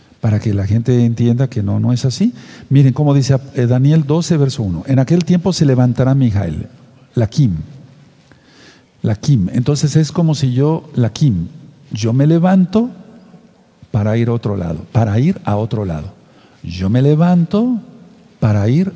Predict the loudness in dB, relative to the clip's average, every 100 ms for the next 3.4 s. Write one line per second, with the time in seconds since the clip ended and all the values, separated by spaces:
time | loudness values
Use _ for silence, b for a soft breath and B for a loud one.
0 | -6 -4 -2 -2 -2 -2 -2 -4 -4 -10
1 | -20 B B B -2 0 -2 0 0 0
2 | 0 -2 0 -2 -2 -2 -2 -4 -4 -4
3 | -6 -8 -8